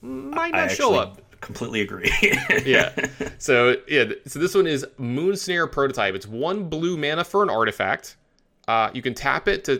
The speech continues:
Speaker 1: tap an untapped artifact or creature you control, add colorless, right? And then has Channel, four and a blue,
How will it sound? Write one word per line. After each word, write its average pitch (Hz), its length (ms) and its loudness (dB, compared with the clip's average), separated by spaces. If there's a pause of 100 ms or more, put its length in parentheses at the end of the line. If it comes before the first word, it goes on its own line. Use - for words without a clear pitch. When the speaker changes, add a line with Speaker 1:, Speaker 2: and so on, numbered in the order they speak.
(160)
Speaker 1:
tap 131 260 -4
an 123 220 -4
untapped 175 500 -2
artifact 151 380 0
or 131 80 -6
creature 147 320 -6
you 127 100 -2
control, 123 540 -4 (100)
add 123 180 0
colorless, 113 560 -6 (320)
right? 123 220 -6 (220)
And 131 100 -6
then 151 80 -2
has 139 140 0
Channel, 120 420 2
four 131 180 -6
and 156 80 0
a 151 40 0
blue, 135 460 2